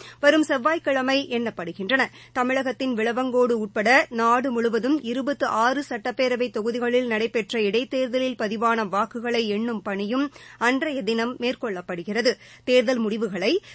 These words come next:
ரிசல்ட்ஸ் டாட் இ சி ஐ டாட் ஜி ஓ வி டாட் இன் என்ற இணையதளத்தில் அறிந்து கொள்ளலாம் என்று தேர்தல் ஆணையம்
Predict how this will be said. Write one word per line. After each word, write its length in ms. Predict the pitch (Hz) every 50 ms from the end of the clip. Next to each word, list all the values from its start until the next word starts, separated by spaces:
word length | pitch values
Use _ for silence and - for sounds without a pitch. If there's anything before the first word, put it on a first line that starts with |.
| - -
ரிசல்ட்ஸ் 540 | - 269 277 - 330 311 320 320 - 240 196
டாட் 300 | 220 226 233 262 285 - -
இ 180 | 247 233 262
சி 240 | 277 - - 277 269
ஐ 260 | - 233 233 254 240
டாட் 220 | 202 214 233 247 214
ஜி 200 | 190 208 233 240
ஓ 160 | 233 262 247
வி 200 | 233 254 254 202
டாட் 220 | 220 226 - 208 -
இன் 160 | 220 220 240
என்ற 320 | 240 220 214 202 214 208
இணையதளத்தில் 720 | 202 202 208 226 247 269 277 - 262 254 240 214 269 247 226
அறிந்து 340 | 190 196 202 233 262 247
கொள்ளலாம் 420 | 269 262 240 233 226 226 220 220 214
என்று 420 | 202 202 208 196 202 240 240 254 -
தேர்தல் 300 | - 226 226 185 226 226
ஆணையம் 480 | - 202 196 185 175 180 202 294 403